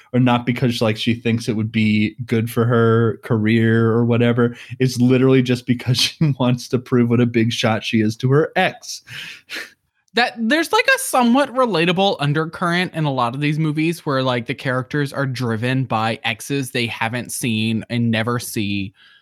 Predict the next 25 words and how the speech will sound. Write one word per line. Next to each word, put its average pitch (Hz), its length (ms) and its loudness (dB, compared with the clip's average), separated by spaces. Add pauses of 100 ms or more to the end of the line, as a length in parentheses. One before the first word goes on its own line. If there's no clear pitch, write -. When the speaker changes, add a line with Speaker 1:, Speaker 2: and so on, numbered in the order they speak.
(280)
Speaker 2:
Um, 92 380 -8 (100)
you 165 120 -2
know, 104 140 -6
they 123 100 -4
haven't 160 260 -2
seen 165 140 -2
them 139 120 -2
in, 135 80 -4
like, 101 280 -6 (220)
you 226 80 -6
know, - 160 -6 (220)
th-, 208 200 -10
it'll 269 140 0
be, 302 160 0
like, 269 180 2
somebody 254 280 0
who's 226 140 2
like, 170 200 -2 (420)
"He - 200 -6
was 147 180 -2
my 135 140 0
boyfriend 120 580 -4
in 104 140 -8
seventh 110 520 -6
grade." 110 640 -6